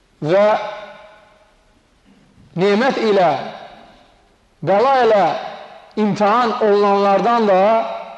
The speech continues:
Əyyub əleyhissalamdır. Bu peyğəmbər Allah tərəfindən, e, bu peyğəmbərlə, bu peyğəmbərə Allah tərəfindən çox mükafatlar verilir.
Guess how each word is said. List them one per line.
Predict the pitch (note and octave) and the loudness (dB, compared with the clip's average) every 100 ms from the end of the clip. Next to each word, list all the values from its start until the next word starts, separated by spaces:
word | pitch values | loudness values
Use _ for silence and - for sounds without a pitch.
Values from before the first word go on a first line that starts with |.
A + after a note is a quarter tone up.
| - - - _ _ _ _ _ _ - | -20 -20 -20 _ _ _ _ _ _ -2
Əyyub | G3 A3 A3+ | 0 2 0
əleyhissalamdır. | G#3+ G#3+ G3+ - - F#3 G3 F3+ E3 F3+ F3+ - - - _ _ _ _ _ _ _ _ _ _ _ _ _ _ _ _ _ _ _ _ - | 2 2 2 0 -2 0 0 2 2 0 -2 -12 -20 -20 _ _ _ _ _ _ _ _ _ _ _ _ _ _ _ _ _ _ _ _ -4
Bu | A3 | 0
peyğəmbər | A3 A#3+ A3+ G#3+ G#3+ A#3+ B3 A3 F#3 - - - - - _ _ _ _ _ _ _ _ G3 | 2 2 2 0 2 2 2 0 -6 -14 -18 -20 -20 -20 _ _ _ _ _ _ _ _ 0
Allah | G3+ A#3+ A#3 | 2 2 2
tərəfindən, | A#3+ G#3 G#3+ G#3+ A3+ A#3 A3+ - - - - - _ - | 0 0 0 0 0 -2 -4 -12 -18 -20 -20 -20 _ -2
e, | F#3 G3+ | 0 2
bu | A3 | 2
peyğəmbərlə, | A#3+ A3+ A3 A3+ A3 A#3 A#3+ G3+ | 2 2 2 2 4 2 2 0
bu | C4 | 0
peyğəmbərə | B3 A#3 A3+ A3 A#3+ A#3 | 2 2 2 2 2 2
Allah | A#3+ A#3 | 2 2
tərəfindən | A#3+ G#3+ G3 A3+ A#3 - | 2 0 0 0 -2 0
çox | A3+ | 0
mükafatlar | A#3 G#3+ F#3+ F#3 F3+ D#3+ | 0 0 0 0 0 0
verilir. | D#3 D3+ C#3 | 0 0 -6